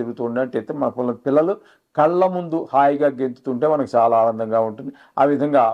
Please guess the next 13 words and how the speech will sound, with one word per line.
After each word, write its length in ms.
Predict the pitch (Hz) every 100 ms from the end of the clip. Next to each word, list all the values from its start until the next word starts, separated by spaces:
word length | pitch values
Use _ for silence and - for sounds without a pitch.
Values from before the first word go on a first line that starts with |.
| -
పుత్ర 220 | 135 147 131
సౌఖ్యం. 480 | 131 120 - - - _ _ _ -
ఇష్టసిద్ధి, 880 | 160 156 196 180 175 175 147 175 175 180 180 185 185 185 190 185 - _ _ _ _ _ _ _ _ _ _ _ _ 165
మనం 180 | 202 190 147
ఏదైతే 300 | 190 190 180 180
అనుకున్నామో 460 | 160 151 151 156 143
అన్నీ 180 | 143 156
కూడా 140 | 147 151 139
సిద్ధిస్తూ 420 | 120 127 - 135
ఉంటాయటండి. 640 | 123 117 110 110 107 107 - 143
ఈ 120 | 135 135
తృతీయ 360 | 123 117 143 143
స్థానంలో 680 | 139 - 123 113 107 110